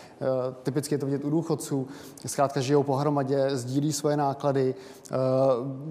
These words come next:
platí nájem, platí energie, pak jeden z nich zemře a zůstane všecko na toho druhého. A v tu chvíli můžete mít finanční gramotnost, jakou chcete, a když máte prostě deset tisíc důchod a dvanáct tisíc nájem, tak s tím zkrátka nic, eh, nic, nic neuděláte.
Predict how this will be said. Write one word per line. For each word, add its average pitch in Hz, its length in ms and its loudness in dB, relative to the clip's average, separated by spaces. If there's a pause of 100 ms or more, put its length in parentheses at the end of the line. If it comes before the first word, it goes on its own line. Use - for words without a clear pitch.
(200)
platí 151 320 2
nájem, 139 420 4
platí 127 340 -4
energie, 139 580 2
pak 131 140 -4
jeden 147 200 2
z 143 60 0
nich 147 140 2
zemře 131 380 0 (100)
a - 40 -8 (240)
zůstane 135 380 -2
všecko - 300 -2
na 135 80 0
toho 147 180 2
druhého. 131 520 0 (280)
A 131 60 2
v - 60 -8
tu 160 120 2
chvíli 147 240 0
můžete 139 200 0
mít 147 80 2
finanční 143 360 -2
gramotnost, 143 380 0
jakou 147 200 0
chcete, 143 380 -2
a 143 60 4
když 131 140 -4
máte 143 240 0
prostě 131 280 -4
deset 135 240 -2
tisíc 143 260 -2
důchod 143 400 2 (220)
a - 60 0
dvanáct 139 300 2
tisíc 139 300 -6
nájem, 131 420 4 (340)
tak - 160 0
s - 60 -8
tím 143 120 0
zkrátka 135 400 0
nic, 143 220 -4
eh, 135 260 2
nic, 143 280 -4
nic 151 240 0
neuděláte. 135 600 0